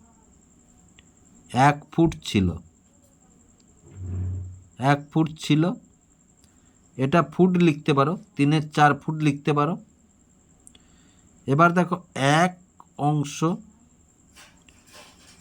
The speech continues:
জলের ওপরে ছিল, এ তিন ফুট,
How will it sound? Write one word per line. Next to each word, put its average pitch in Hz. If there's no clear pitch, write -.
জলের 147
ওপরে 165
ছিল, 156
এ 127
তিন 180
ফুট, 165